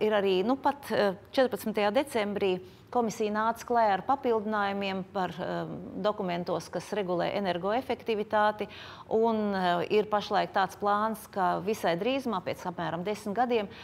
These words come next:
jaunajām celtnēm būs, ko cels, būs, nu, jābūt atkarīgām no, mm, atjaunīgajiem enerģijas avotiem, tur, kur tas ir iespējams. Man liekas, ka tas ir ļoti labs virziens. Un ēku renovācija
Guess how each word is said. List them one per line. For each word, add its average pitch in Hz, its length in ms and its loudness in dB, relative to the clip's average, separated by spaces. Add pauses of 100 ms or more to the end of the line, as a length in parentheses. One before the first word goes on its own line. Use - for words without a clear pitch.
(120)
jaunajām 202 600 2
celtnēm 190 560 0
būs, 175 420 -2
ko 165 140 0
cels, 180 340 0
būs, - 500 -8
nu, 165 160 -4
jābūt 180 440 2 (440)
atkarīgām 170 840 2
no, 160 280 0 (460)
mm, 135 680 -6 (880)
atjaunīgajiem 247 880 4
enerģijas 226 640 2
avotiem, 208 540 2
tur, 214 160 0
kur 208 140 -4
tas 202 220 -4
ir 226 80 2
iespējams. 196 800 0 (280)
Man 269 140 4
liekas, 247 200 4
ka 247 80 -2
tas 254 260 -2
ir 226 140 4
ļoti 240 280 2
labs 262 280 0
virziens. 175 560 0 (420)
Un 240 260 6
ēku 269 380 4
renovācija 226 1080 2